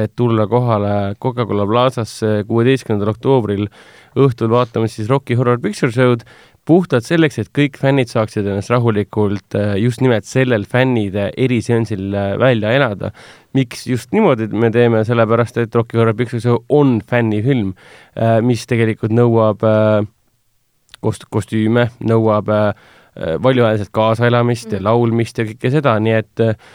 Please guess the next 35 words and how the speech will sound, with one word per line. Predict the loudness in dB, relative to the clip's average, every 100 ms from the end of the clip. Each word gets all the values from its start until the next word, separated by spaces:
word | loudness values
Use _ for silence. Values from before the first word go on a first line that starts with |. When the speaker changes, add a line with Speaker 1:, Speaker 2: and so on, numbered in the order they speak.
| -20 _
Speaker 1:
kui, | 0 2 2
kui | 0 0
sa | 2
ei | 4
ole | 4 4 2 2 -2 _ _ -4
tutvunud | -2 -2 -4 -6 -4
selle | -6 -4
filmiga | -4 -4 -4 -4
ja | -2
sa | 0
lähed | 0
esmakordselt | 0 0 -2 -4 -10 -8
tutvuma, | -10 -8 -8 -6 -6
siis | -8 -10
pead | -2 0 2
olema | 2 0 -2
sellel | -2 0 -2
seansil, | -2 -2 -2 -6 -10 -18 _ _
äh, | -8 -4 -2
kuueteistkümnendal | 0 0 0 -2 -6 -6 -4
oktoobril, | 0 0 -2 -6 -4
arvestama | -2 -2 -4 -6 -2
sellega, | -2 -2 -4 -8 -10 -20 -20 -8
et, | -4 -4 _ 0
äh, | 0
seal | 2 0
hakkab | 0 0
olema | 0 0 0
väga | 0 2
lärmakas, | 2 0 -4 -10 -10
sest | -8 -2
see | 0
on | 0
fänniseanss | 0 -2 -2 0 0 -2
nii-öelda. | -10 -8 -10